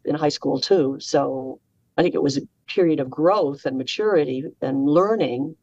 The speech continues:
for sure, but I don't think it was transformational in any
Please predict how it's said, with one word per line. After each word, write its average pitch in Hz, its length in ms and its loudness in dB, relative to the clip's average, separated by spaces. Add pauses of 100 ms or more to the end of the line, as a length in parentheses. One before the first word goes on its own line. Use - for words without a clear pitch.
for 143 100 -2
sure, 165 440 4
but 139 200 -2
I 165 40 -4
don't 160 160 -4
think 160 160 -4
it 127 80 -2
was 131 140 -8
transformational 139 1300 0
in 131 280 2 (120)
any 139 240 2